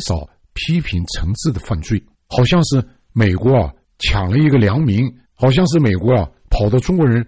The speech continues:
家里面去偷，偷了东西，实际不然，程志是一个犯罪，程志犯罪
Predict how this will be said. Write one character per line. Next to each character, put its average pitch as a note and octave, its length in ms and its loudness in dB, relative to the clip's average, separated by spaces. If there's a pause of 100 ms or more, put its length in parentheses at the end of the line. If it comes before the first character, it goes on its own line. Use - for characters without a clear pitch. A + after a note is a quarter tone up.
(260)
家 D#3 220 0
里 D3+ 80 2
面 F#2+ 160 -2
去 A2 160 -2
偷， C#3+ 200 -2
偷 C#3+ 260 0
了 C3+ 60 -2
东 C#3+ 200 -2
西， - 180 -8 (320)
实 - 260 -8
际 A2+ 120 -2
不 F#2 160 -4
然， C#2 200 -6 (300)
程 F2+ 180 -4
志 A2+ 140 -4
是 - 160 -6
一 F2 60 -4
个 D2+ 120 -6
犯 F#2+ 240 -4
罪， G2+ 240 -4 (260)
程 - 180 -4
志 A#2 120 -4
犯 B2+ 200 -2
罪 G2+ 100 -6